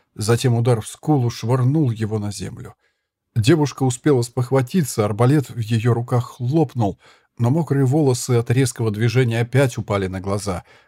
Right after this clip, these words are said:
Болт свистнул белым росчерком и угодил в гнедую. Перебил трахею. Лошадь вскинулась, привязанная к яблоне,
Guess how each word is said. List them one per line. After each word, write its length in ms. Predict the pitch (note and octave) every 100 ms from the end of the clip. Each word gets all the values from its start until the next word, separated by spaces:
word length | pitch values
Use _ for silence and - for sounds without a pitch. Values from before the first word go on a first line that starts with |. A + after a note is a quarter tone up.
| _
Болт 460 | G#2+ C3 C#3+ B2+ -
свистнул 600 | - - C3+ F#3 - C3+
белым 400 | A#2 C3+ A#2 A2+
росчерком 880 | A2+ C#3+ B2+ B2 - B2+ B2 B2+ A2+
и 100 | -
угодил 480 | E3 C3 A#2+ A2 A#2
в 80 | A2
гнедую. 680 | G2+ G#2 F#2+ F#2 F2 - - _ _ _ _ _ _ _
Перебил 440 | A#2 A2+ A2 F3+ F3+
трахею. 680 | D3 C3 - G2 - - - _ _ _ _ _
Лошадь 420 | C3 G3 - D3 -
вскинулась, 840 | - - A#2 A2+ A2 G#2 - -
привязанная 640 | - G#2+ A#2 G#2+ G#2 G#2 G#2+
к 100 | -
яблоне, 580 | A2+ C3 A#2 A2 G#2+